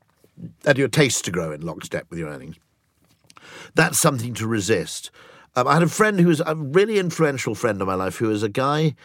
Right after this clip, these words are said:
who was a mature student with me at university, and he was an architecture student, a guy called Ray Fowke, who's written a book now called Stealing Dylan from Woodstock, which is all about his and his brothers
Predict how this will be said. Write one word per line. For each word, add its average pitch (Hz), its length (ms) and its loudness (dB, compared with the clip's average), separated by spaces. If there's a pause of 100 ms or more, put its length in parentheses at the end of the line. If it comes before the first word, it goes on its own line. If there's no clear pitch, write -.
(260)
who 143 120 2
was 123 140 0
a - 20 -2
mature 151 400 2
student 117 500 -2
with 98 200 2
me 95 140 -4
at 98 180 -8
university, 92 560 -2
and 78 80 -8
he 95 40 -8
was 98 100 -6
an - 60 -4
architecture 107 520 -2
student, 82 420 -6 (240)
a - 40 -20
guy 143 180 2
called 165 240 -2
Ray 135 260 4
Fowke, 113 460 -2
who's 117 220 -2
written 160 240 0
a 139 40 -2
book 127 300 2
now 95 180 -4
called 92 380 -6
Stealing 101 520 -4
Dylan 98 360 -2
from 95 220 -8
Woodstock, - 680 -6 (1080)
which 135 160 2
is - 40 -2
all 165 140 8
about 143 240 2
his 123 260 2
and 120 100 -4
his 113 140 -2
brothers 107 540 2